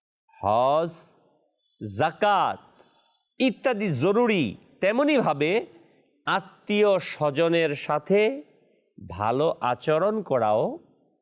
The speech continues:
অত্যন্ত উপকারী। তিনি আরও বলেন, নিজের আত্মীয় স্বজনদের সাথে সুন্দর আচরণ করা খুবই ফলদায়ক।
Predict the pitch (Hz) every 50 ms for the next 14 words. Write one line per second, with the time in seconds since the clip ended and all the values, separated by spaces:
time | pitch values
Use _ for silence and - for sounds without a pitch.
0 | _ _ _ _ - 123 - _ _ - 131 123 110 - - 104 95 98 131 _
1 | _ _ _ _ - - 135 - 127 104 110 98 - 87 - - _ _ _ _
2 | _ _ _ - 120 113 117 110 - - - 101 104 120 127 117 104 104 101 101
3 | 135 147 131 175 196 - _ _ _ _ _ _ - 110 113 113 117 143 135 -
4 | - 120 120 _ _ - 143 135 - - 120 110 117 127 135 127 131 123 - -
5 | 131 - - 165 185 226 - _ _ _ _ _ - - - 165 165 165 160 151
6 | 165 143 113 - 117 - - 147 135 127 127 113 - 107 101 95 90 87 - _
7 | _ _ _ _ _ _ - - - 160 156 139 139 131 107 98 - _ _ _
8 | _ _ _ _ _ _ _ _ _ _ _ - - 123 127 135 139 123 120 113
9 | 104 92 82 78 -